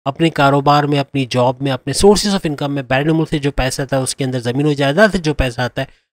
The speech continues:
उसके अंदर भरपूर इजाफा आप लोग देखोगे। तो उम्मीद है आज की वीडियो आप तमाम को पसंद आई होगी। चैनल को लाइक करें, सब्सक्राइब करें, WhatsApp ग्रुप में शेयर करें और बेल आइकन को जरूर क्लिक कर लें, ताकि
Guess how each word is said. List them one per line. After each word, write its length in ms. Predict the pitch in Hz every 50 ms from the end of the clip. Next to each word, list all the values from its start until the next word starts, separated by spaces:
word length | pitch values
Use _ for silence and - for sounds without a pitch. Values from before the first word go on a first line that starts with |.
| _ -
उसके 240 | 185 190 - - 208
अंदर 160 | 185 175 170
भरपूर 560 | 139 - 143 139 143 - - - 180 180 180 - -
इजाफा 480 | 139 127 117 127 135 127 131 - - 151
आप 420 | 143 - - 120 113 113 - -
लोग 220 | 123 127 131 131 120
देखोगे। 440 | 120 117 - 127 117 113 113 107 - _ - - - _ - - - -
तो 100 | - 208
उम्मीद 240 | 220 220 240 247 214
है 40 | 214
आज 180 | 202 190 185 -
की 120 | - 185
वीडियो 240 | 165 165 156 160 156
आप 120 | 147 - -
तमाम 320 | 135 127 139 147 165 175
को 100 | 165 180
पसंद 340 | 170 - 160 - - 165 156
आई 100 | 147 147
होगी। 140 | 143 139 147
चैनल 180 | - - 127
को 120 | 127 - 131
लाइक 200 | 127 131 139 -
करें, 160 | - 151 147
सब्सक्राइब 400 | 143 - 135 - - 135 143 -
करें, 160 | - 156 151
WhatsApp 300 | 139 143 160 - - 175
ग्रुप 220 | 151 - 143 -
में 80 | - 135
शेयर 200 | - - 131 120
करें 200 | - - 131 135
और 60 | 131
बेल 300 | 113 104 - 151 180 202
आइकन 220 | 196 190 - 190 180
को 100 | 170 160
जरूर 140 | 131 143 -
क्लिक 160 | - 131 127
कर 100 | - 135
लें, 120 | 123 135 143
ताकि 240 | - 151 143 -